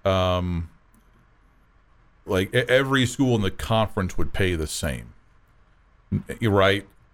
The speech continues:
'Cause it would be rel-, probably, um, it would be relative to the conference's deal. Now, maybe,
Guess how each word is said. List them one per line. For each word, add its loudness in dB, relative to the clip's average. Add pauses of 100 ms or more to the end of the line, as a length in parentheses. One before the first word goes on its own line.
(220)
'Cause 2
it 2
would -2
be -2 (500)
rel-, 2 (240)
probably, 2 (1000)
um, 2
it -2
would 0
be 2
relative 0
to -2
the -4
conference's -2
deal. -6
Now, 4
maybe, 0